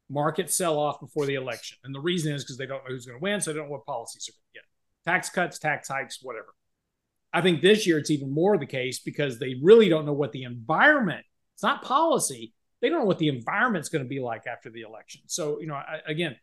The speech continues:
I think there's a real chance that we could see a decent cor-, you know, we get, this run up continues until, you know, potentially March, April, May. We could get a correction sooner, but, you know, maybe we get a run through May, June, like we did last year, and then you get a sell off in the summer like we did last year.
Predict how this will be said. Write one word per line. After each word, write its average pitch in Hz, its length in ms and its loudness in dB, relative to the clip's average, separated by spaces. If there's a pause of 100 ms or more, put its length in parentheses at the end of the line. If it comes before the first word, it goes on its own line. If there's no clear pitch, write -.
(220)
I 147 60 -10
think 220 180 0
there's 165 160 2
a 156 40 -4
real 156 260 2
chance 147 380 -8
that - 120 -18
we 135 80 -10
could 131 160 -12
see 131 140 -8
a 110 140 -16
decent 147 360 -8
cor-, - 180 -14
you 139 60 -12
know, 131 80 -8
we 131 120 -12
get, 139 120 -4 (160)
this 151 300 -6
run 208 200 0
up 202 140 -2
continues 170 640 -6
until, 139 600 -4 (340)
you 143 80 -12
know, 120 300 -8 (100)
potentially 151 300 -2
March, 131 280 -8
April, 127 220 -8
May. 165 260 -6
We 233 120 -6
could 170 160 -2
get 135 100 -4
a 120 60 -14
correction - 400 -14
sooner, 107 320 -14 (360)
but, 143 280 0 (280)
you 147 120 -6
know, 120 240 -8
maybe 156 180 4
we 160 120 6
get 151 120 2
a 139 60 -4
run 156 320 -2
through 131 260 -12
May, 170 300 0
June, 160 360 -4
like 143 220 -6
we 139 80 -10
did 131 180 -8
last 135 400 -10
year, 196 360 -6
and 143 100 -6
then 143 80 -6
you 139 80 -10
get 135 100 -6
a 113 80 -10
sell 139 280 -6
off 123 140 -6
in 135 60 -18
the 123 60 -20
summer 131 320 -10
like 113 180 -12
we 123 60 -16
did 113 140 -20
last 107 260 -18
year. - 80 -20